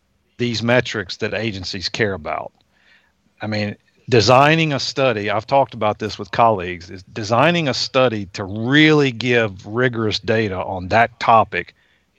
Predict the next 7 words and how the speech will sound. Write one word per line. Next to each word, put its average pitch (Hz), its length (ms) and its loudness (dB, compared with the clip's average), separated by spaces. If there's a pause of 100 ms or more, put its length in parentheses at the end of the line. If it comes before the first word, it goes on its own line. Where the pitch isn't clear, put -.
is 117 220 0
extremely 117 880 0
difficult, 95 680 -2
bordering 117 680 2
on 101 260 0
nearly 110 420 4
impossible. 92 760 0